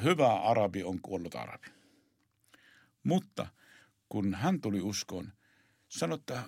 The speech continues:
satakahdeksankymmentä astetta niin kuin muuttuu koko systeemi hänen sydämessä. Hän alkoi rukoilla arabien puolesta ja sitten meni opiskelemaan arabia.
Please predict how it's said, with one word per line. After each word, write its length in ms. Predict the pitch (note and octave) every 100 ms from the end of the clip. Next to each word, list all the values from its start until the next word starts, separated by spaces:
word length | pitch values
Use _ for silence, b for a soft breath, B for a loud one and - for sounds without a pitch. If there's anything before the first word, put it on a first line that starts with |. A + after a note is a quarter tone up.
| - _ -
satakahdeksankymmentä 1120 | - F3 C3+ C3 E3+ D#3 B2 G2+ G#2 G2 -
astetta 480 | - G#2+ F#2+ F#2 F2
niin 100 | E2+
kuin 100 | F2+
muuttuu 340 | F2+ E2 -
koko 280 | - - -
systeemi 560 | - D3 - A#2 G#2 G2+ b b b b
hänen 340 | A#2+ B2+ A2
sydämessä. 500 | G2+ F#2+ F2+ F2+ A2
Hän 180 | A#2 G#2
alkoi 340 | F#2 F#2+ F2
rukoilla 520 | B2+ C3+ G#2+ F#2+ F#2
arabien 400 | E2+ F#2 F2+ F2+
puolesta 340 | - F2+ - -
ja 60 |
sitten 320 | G2+ C#3+ C3+ G#2+
meni 280 | G#2 G2 F#2+
opiskelemaan 680 | D3+ D3 - A2+ G2 A2 C3
arabia. 500 | F#3+ G3+ G#2+ -